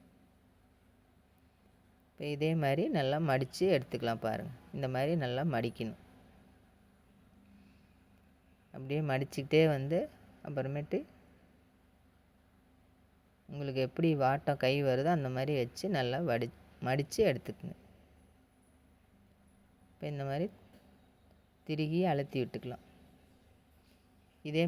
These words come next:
மாதிரி எல்லா உருண்டைகளையும் நம்ம மோமோஸ் செஞ்சுக்கலாம். இப்போ அடுத்தது ஸ்டவ்வில்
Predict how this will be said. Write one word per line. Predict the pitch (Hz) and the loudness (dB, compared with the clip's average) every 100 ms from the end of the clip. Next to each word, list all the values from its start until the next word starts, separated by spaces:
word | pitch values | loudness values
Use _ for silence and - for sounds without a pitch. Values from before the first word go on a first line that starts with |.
| 160 | 4
மாதிரி | 143 185 202 | 4 4 6
எல்லா | 147 151 156 | 6 6 6
உருண்டைகளையும் | 143 143 135 127 127 160 381 214 | 4 2 0 0 -2 -4 -6 -4
நம்ம | 143 139 135 | 0 0 -2
மோமோஸ் | 135 135 139 - | -4 -4 -6 -6
செஞ்சுக்கலாம். | 127 123 127 127 - - - - - - _ _ _ _ _ _ _ _ | -8 -8 -8 -10 -12 -20 -20 -20 -20 -20 _ _ _ _ _ _ _ _
இப்போ | - 165 | -4 0
அடுத்தது | 160 160 156 190 | 0 2 2 2
ஸ்டவ்வில் | - 151 156 156 | 6 8 8 6